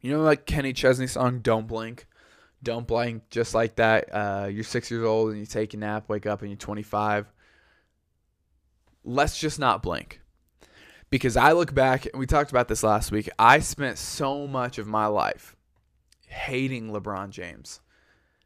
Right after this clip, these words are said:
and being so upset that LeBron just always somehow found a way to win the game. It, whether it was a call that went his way, a bucket that rolled in, Ray Allen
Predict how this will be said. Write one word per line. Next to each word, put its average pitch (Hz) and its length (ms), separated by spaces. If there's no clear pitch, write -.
and 123 100
being 113 220
so 135 360
upset 131 520
that 98 100
LeBron 120 760
just - 260
always 135 500
somehow 120 800
found 107 400
a 107 60
way 104 260
to 104 140
win 98 220
the 92 80
game. 69 380
It, - 340
whether 120 260
it 107 40
was 104 120
a 90 40
call 160 440
that 151 100
went 139 220
his 123 160
way, 117 260
a 104 80
bucket 127 520
that 135 180
rolled 123 320
in, 113 380
Ray 117 260
Allen 135 580